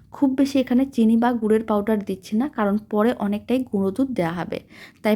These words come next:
পঞ্চাশ গ্রামের মতন চিনি বা গুড়ের পাউডার দিতে হবে। খুব ভালো করে মিশিয়ে নিতে হবে। গুড়ের পাউডারটা ভালো করে মিশিয়ে নেওয়ার পরে এখন আমি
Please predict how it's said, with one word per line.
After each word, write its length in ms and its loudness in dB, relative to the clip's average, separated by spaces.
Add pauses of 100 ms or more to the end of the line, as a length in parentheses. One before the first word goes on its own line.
পঞ্চাশ 400 0
গ্রামের 340 2
মতন 340 2
চিনি 300 0
বা 140 0 (160)
গুড়ের 280 0
পাউডার 340 -2
দিতে 220 -6
হবে। 280 -6 (520)
খুব 180 2
ভালো 260 2
করে 200 4
মিশিয়ে 360 2
নিতে 240 0
হবে। 200 0
গুড়ের 360 2
পাউডারটা 460 0
ভালো 300 -2
করে 220 0
মিশিয়ে 380 0
নেওয়ার 220 2
পরে 240 -2 (100)
এখন 340 -2
আমি 220 4